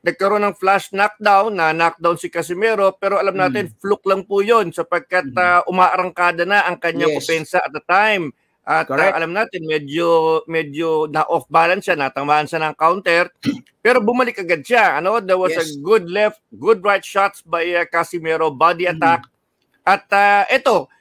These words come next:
Speaker 1: yun nga, merong isang suntok na umuni pabatok. At,
Speaker 2: Mhm.
Speaker 1: ah, doon medyo nagsimula itong, ah, acting job ni Akaho <laughs> na,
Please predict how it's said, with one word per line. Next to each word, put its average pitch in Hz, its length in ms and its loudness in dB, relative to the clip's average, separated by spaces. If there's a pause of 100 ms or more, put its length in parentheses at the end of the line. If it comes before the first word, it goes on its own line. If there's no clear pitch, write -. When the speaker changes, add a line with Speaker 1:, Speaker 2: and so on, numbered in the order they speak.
(180)
Speaker 1:
yun 226 280 0
nga, 214 160 2
merong 202 320 -2
isang 208 320 -4
suntok 220 560 0
na 185 160 0
umuni 185 400 -2
pabatok. 233 560 2 (560)
At, 156 240 0
Speaker 2:
Mhm. 156 160 -14
Speaker 1:
ah, 165 120 2
doon 190 360 0
medyo 190 320 -2
nagsimula 190 640 0 (560)
itong, 185 560 -2
ah, 180 280 4
acting 185 440 -2
job 170 440 0 (120)
ni 180 320 -4
Akaho 170 640 2 (420)
<laughs> 143 160 0
na, 190 100 4